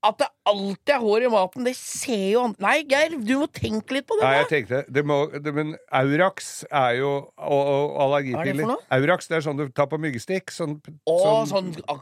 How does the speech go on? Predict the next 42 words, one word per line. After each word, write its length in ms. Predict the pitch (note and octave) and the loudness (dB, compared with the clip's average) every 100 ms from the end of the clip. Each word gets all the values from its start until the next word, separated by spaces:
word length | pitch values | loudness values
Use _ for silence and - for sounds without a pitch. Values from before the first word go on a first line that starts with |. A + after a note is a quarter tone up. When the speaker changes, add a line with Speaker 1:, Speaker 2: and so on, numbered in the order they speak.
| - | -2
Speaker 1:
antiklø? 640 | D3+ C#3+ - E3+ G#3+ C4+ D#4+ - | -2 -2 -2 0 4 4 4 0
Speaker 2:
antikløsalve. 960 | C#3 A#2+ C3 C#3 C#3 C#3 - C3+ C3 G3 | -2 0 -2 -2 0 0 0 0 2 -2
Speaker 1:
Ja. 80 | - _ _ _ _ | -6 _ _ _ _
Speaker 2:
Det 180 | - C3+ | 0 2
hadde 160 | E3 | 2
gått 240 | D#3 D#3 D#3+ | 2 0 0
mye 240 | E3 B2 | 0 2
av 80 | C#3 | 4
det, 140 | D3+ F3+ | 4 2
men 260 | F3+ D#3+ D#3+ - _ _ | 2 0 -2 -10 _ _
nei, 180 | B2+ C3 | 0 4
jeg 180 | C3+ C#3+ | 4 4
Speaker 1:
Ja, 140 | E3+ | 4
i 20 | G3 | 4
Speaker 2:
ville 160 | F#3+ | 4
Speaker 1:
ræva 340 | F3 D#3 D3+ C4 | 4 2 2 2
eller 180 | F4+ D#4+ | 2 0
på, 80 | F4 | 0
i 100 | F#4 | 0
maten? 480 | F#4+ A#3 F#3+ A3+ A3 - | 2 2 2 0 -4 -2
Speaker 2:
Nei, 240 | G#2+ G#2+ A#2 | -2 0 0
vi 160 | G#2+ G#2 | 0 -2
har 300 | G2+ G#2 G#2 | -4 -6 -6
ikke 180 | D3+ | -6
salve 240 | D#3 A#2+ G2+ | -4 -4 -4
i 60 | G2 | -6
maten. 320 | F2 B2+ C3+ | -8 -12 -10
Men 240 | C#3+ D3 | -6 -4
vi, 160 | D#3 D#3 D#3+ | 0 0 0
jeg, 300 | E3 D3+ D3+ C#3 C#3 | 0 0 0 -2 -2
nei, 180 | C#3+ D3+ | 0 2
jeg 240 | D#3 D#3 | 2 0
tror, 240 | D#3 C#3+ C#3+ C#3+ | -2 -6 -6 -10
skal 300 | C#3 - D#3 | -12 -6 -6
jeg 340 | D#3 D#3 D3+ D3 | -6 -10 -10 -4
kjøre 320 | F3 C3+ B2 | -2 0 -2
for, 240 | C#3+ C#3 | -4 -4
kjøre, 300 | C3+ D3 C#3 D3 C#3+ B2+ _ _ _ _ _ | -2 0 2 0 0 -6 _ _ _ _ _
kjøre 240 | - D#3 D3+ | 0 2 2
Glava 460 | C3+ A2+ A2+ B2+ C3+ | 2 2 2 2 2
i 80 | C3+ C3 C3 B2+ | 0 0 0 0
rumpa 400 | A#2 F2 A#2+ | -2 0 2